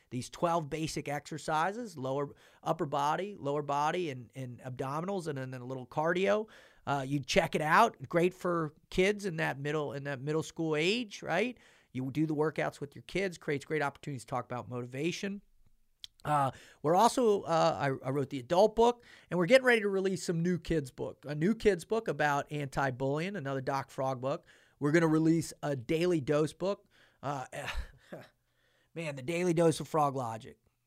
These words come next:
So, I, I, for, I don't know, four or five years, I've been trying to every morning come up and release just some positive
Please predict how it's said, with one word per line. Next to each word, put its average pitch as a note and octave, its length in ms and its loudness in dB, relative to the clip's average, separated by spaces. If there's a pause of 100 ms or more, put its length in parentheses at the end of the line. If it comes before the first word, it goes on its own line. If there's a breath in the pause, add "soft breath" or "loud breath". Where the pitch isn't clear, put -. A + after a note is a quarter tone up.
(140)
So, B2 360 -8 (960 soft breath)
I, - 260 -12 (540)
I, C#3+ 100 -4 (600)
for, E3 280 0 (260)
I C#3+ 80 -6
don't B2 120 -6
know, G2+ 100 -10
four F#3 360 2
or G3 60 4
five F3 400 2
years, C#3+ 680 -6 (280)
I've C3 80 -4
been C3+ 120 -4
trying G3 520 2
to D#3 180 -4
every F#3 240 -2
morning C3 460 -8
come G3 280 0
up C3 220 -4 (180)
and C3+ 100 -10
release E3+ 460 -4 (1120 soft breath)
just - 240 -6
some A#3+ 380 -2 (340)
positive F#3+ 760 -2